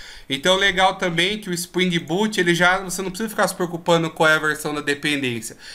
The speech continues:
Eles já testaram uma versão e usam essa versão empacotada, ok? Se você der o play no seu projeto,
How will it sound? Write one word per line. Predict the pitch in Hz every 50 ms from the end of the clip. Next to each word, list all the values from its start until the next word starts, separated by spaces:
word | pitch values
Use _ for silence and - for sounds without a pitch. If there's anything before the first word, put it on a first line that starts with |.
| - - - -
Eles | 139 151 160 170
já | 170 190 180 175
testaram | 180 196 185 180 180 - - 185 190 214 - 226
uma | 220 220 220 190
versão | 170 175 170 160 - - - 170 156 165 190 226 277 - - - - - _ -
e | 180 196 226 269 294 311 -
usam | 240 233 240 226 214 233
essa | 226 220 226 226 214
versão | 208 208 190 - - 196 196 208 220 233 - - - -
empacotada, | 165 175 185 185 - 190 185 - 214 208 - - 151 135 117 104 101 104 101 - - _ _
ok? | - 120 120 117 - - 170 175 196 262 285 - - _ _ - - - - - - - _ _
Se | - - - 403
você | 403 392 370 - - 294 269
der | 214 190 185
o | 175 156 -
play | - - 175 175 175 170 160
no | 147 143
seu | - - 139 123
projeto, | 120 135 123 120 113 135 165 180 180 180 175 - 113 104 -